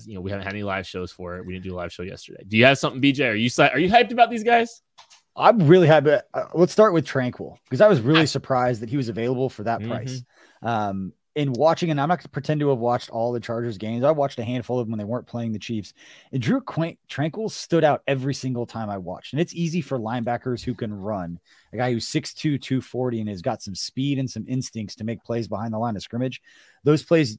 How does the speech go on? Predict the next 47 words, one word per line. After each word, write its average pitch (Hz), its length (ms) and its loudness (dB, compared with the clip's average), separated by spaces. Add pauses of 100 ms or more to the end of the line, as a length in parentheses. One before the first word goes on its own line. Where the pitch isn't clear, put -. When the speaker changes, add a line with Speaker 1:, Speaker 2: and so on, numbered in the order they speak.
(160)
Speaker 2:
players 139 300 0
generally 117 560 -2
stand 113 400 -6
out, 113 300 -2
but 107 160 -6 (380)
he 202 180 0
flashed 120 800 -6
on 113 220 -6
tape, 120 260 -6
which 120 200 -10
where 127 120 0
I 139 160 -2
think 233 200 -2
I 143 100 6
even 131 240 0
wrote 127 260 2
it 107 100 -2
down 120 220 -2
in, 113 80 -4
like, 113 180 -4
a 95 80 -6
notepad, 98 680 -4
like, 95 340 -8 (380)
"Drew 139 180 -2
Tranquill, 123 440 -4
like, 98 160 -4 (120)
playmaker." 107 600 -6 (240)
Speaker 1:
Mm-hmm. 117 200 -12
Speaker 2:
and 120 120 -4
just, 127 200 -2
like, 104 200 -4
stash - 520 -4
it 131 80 -4
away 110 340 -2
as 98 160 -8
notes 104 300 -8
for 104 100 -12
down 98 240 -8
the 87 80 -10
road. 82 320 -12 (340)
And 131 120 -8
then 135 80 -4
you 131 80 -4
go 147 140 -2
back 151 260 0
and 127 100 -4
I, 120 60 -2